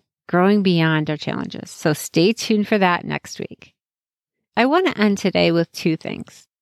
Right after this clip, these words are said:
First, take a look at your exercise that you did, ho-, hopefully you did last week, and how you can incorporate ways to show commitment and consistency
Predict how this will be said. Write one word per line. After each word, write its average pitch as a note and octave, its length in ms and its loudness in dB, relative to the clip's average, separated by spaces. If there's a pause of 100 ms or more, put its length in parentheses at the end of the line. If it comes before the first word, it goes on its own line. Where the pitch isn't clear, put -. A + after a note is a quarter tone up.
(100)
First, - 600 -2 (400)
take - 280 0
a G4+ 80 4
look G3+ 240 2
at F#3 120 0
your E3+ 200 -2
exercise D#3+ 680 -2
that - 180 0
you E3 120 0
did, D3+ 240 2 (180)
ho-, F3 200 0
hopefully E3 420 -2
you D3 120 0
did D#3 240 -2
last D3+ 340 -2
week, - 360 -12 (240)
and G3+ 220 2 (120)
how A3+ 220 -2
you D4+ 180 2
can A3 260 0
incorporate F#3 600 0
ways E3 720 0
to - 120 -4
show - 280 -2
commitment F3 720 0 (420)
and F3+ 240 4
consistency - 1080 -2